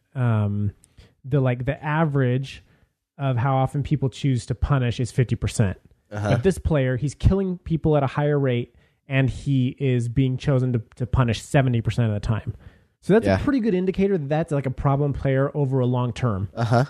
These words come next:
Speaker 1: Right? And then you can, like, then you can just come in and say, "Hey, you're banned for seven days," like, from the start.
Speaker 2: Yeah.
Speaker 1: You don't have to, like, step through these minor penalties to, because you're worried about accidentally penalizing a good player.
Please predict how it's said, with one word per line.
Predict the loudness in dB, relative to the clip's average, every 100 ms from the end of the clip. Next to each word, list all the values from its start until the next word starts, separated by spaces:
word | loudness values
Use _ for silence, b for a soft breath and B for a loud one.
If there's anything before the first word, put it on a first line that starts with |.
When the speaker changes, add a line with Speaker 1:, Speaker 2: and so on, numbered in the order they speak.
| _
Speaker 1:
Right? | -2 -2 -2 -2
And | 0 2
then | 2
you | 0
can, | 0 -2
like, | -2 -4 -6 _ -2
then | 0
you | 0
can | 0
just | -2 0
come | 2 2
in | 0
and | 0
say, | -2
"Hey, | 0 0
you're | 2
banned | 0 -2
for | -4
seven | -2 0 0 0
days," | 0 0 -4
like, | -4 -4
from | 0 2 2
the |
start. | 0 -2 -2 -2 -6
Speaker 2:
Yeah. | 2 2 2 -6
Speaker 1:
You |
don't | -2
have | -2 0
to, | 0
like, | 0 -4 -8
step | -2 2 2
through | 2 0
these | 2 0
minor | 0 0 0 2
penalties | 0 0 -2 -2
to, | -4
because | -4 0 0 0
you're | -2
worried | 0 0 2
about | 0 -4 -8 -4
accidentally | -2 0 0 0
penalizing | 0 0 0 0 -2
a |
good | -2 -2
player. | 2 0 0